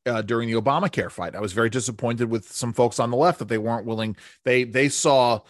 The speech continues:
the individual mandate as a, um, as a, a, a massive corporate buyout for big insurance. I, I do wanna, I,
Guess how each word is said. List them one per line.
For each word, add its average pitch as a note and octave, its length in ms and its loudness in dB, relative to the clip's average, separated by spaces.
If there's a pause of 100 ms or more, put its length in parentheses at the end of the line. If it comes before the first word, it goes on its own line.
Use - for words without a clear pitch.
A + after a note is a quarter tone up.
(220)
the B2+ 160 0
individual C3+ 400 2
mandate A2+ 520 0
as A2 340 0
a, G#2+ 500 2
um, G2+ 480 -4
as A2 280 -4
a, G2+ 300 -2
a, G2 260 -4 (100)
a A2 80 -8
massive A2+ 400 -2
corporate A#2 500 -2
buyout B2+ 400 2
for - 160 -4
big G#2+ 240 0
insurance. A2 540 -4 (1300)
I, E3+ 180 4
I E3+ 100 2
do G#3+ 160 -2
wanna, B3 360 0
I, D#3+ 160 2